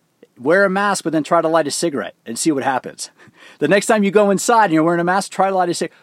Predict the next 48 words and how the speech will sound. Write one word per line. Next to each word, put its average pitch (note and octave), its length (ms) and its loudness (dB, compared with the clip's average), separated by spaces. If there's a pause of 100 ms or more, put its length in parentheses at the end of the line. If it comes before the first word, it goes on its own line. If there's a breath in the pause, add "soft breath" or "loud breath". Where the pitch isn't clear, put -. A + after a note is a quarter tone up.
(120 soft breath)
We F3+ 180 -4
have A#3+ 120 0
all A#3 180 0
changed. A3+ 360 -4
We've D3+ 160 0
all G3 180 2
evolved. F#3 400 0
The D#3+ 60 -2
more G3+ 240 2
we B3+ 120 -4
learn, B3 460 0 (640)
we B3 160 -4
now C4 240 2
don't C4 300 -2
know. A#3+ 160 -2
We A3+ 260 -6
learn A#3+ 280 -2
how G3 200 -2
bad G#3+ 320 -2
smoking A3+ 360 -4
is F3+ 120 -4
for D3 220 -2
us. - 180 -12 (360)
You G3 100 0
know, G3+ 40 4
we G#3 140 0
learn A3 320 2
that G#3 120 2
we G3+ 80 -4
probably G#3+ 300 -2
shouldn't, G3+ 500 -4
you G3 60 -4
know, G3 80 -2
get G#3+ 180 -2
behind G3+ 280 0
the F#3+ 60 2
wheel G#3+ 180 2
of G3 60 -2
a G3 60 -2
car A3 380 2
after, F#3+ 320 0
you F#3 80 -6
know, F#3+ 100 0
having F#3+ 240 0
five G3 260 2
or G3+ 60 -8
six G3+ 220 -8
drinks. - 560 -6